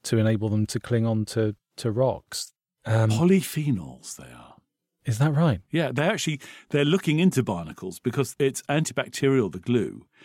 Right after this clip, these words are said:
Speaker 1: Hmm.
Speaker 2: and they're looking at making it into dental and medical uses, like, like, uh,
Speaker 1: Oh,
Speaker 2: de-,
Speaker 1: really?
Speaker 2: dental cement.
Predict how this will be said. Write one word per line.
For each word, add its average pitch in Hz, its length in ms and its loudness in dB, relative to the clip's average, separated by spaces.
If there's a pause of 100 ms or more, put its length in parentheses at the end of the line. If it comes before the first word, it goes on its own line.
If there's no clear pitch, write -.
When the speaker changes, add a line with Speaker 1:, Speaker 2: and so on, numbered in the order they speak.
(120)
Speaker 1:
Hmm. 139 180 4
Speaker 2:
and 120 100 4
they're 123 100 2
looking 139 260 0
at 131 80 -2
making 123 320 0
it 120 120 -4
into 117 840 2
dental 123 640 -4
and 104 160 -4
medical 110 480 -4
uses, 78 460 -12
like, 90 180 -10
like, 90 360 -14
uh, 92 240 -6 (120)
Speaker 1:
Oh, 214 100 2
Speaker 2:
de-, 226 60 4
Speaker 1:
really? 233 140 6
Speaker 2:
dental 95 220 2
cement. 85 480 -8